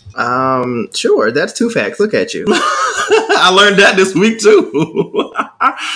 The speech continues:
Speaker 2: But I'm like, 'cause one of my, my coworkers, he has, like, four pet rats. His kids has co-, four pet rats, but, you know, he take care of 'em.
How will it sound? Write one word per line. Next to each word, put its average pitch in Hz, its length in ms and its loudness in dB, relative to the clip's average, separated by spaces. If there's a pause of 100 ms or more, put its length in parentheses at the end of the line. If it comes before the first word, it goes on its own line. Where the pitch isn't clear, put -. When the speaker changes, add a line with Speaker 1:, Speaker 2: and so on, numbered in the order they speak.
(120)
Speaker 2:
But 190 120 0
I'm 214 140 4
like, 196 400 -2
'cause 160 220 -2
one 147 160 0
of 156 60 -2
my, 147 260 0
my 123 140 0
coworkers, 127 580 0
he 113 120 0
has, 113 260 0
like, - 160 -4
four 113 320 2
pet 110 200 -4
rats. - 380 -4
His 104 180 -4
kids - 680 -4 (200)
has 82 400 -8
co-, 82 160 -4
four 85 220 -4
pet - 160 -6
rats, - 220 -6
but, 82 180 -4
you 98 80 -2
know, - 160 -6 (320)
he 208 100 -2
take - 200 -10
care 80 180 -4
of 78 100 -4
'em. 87 140 -8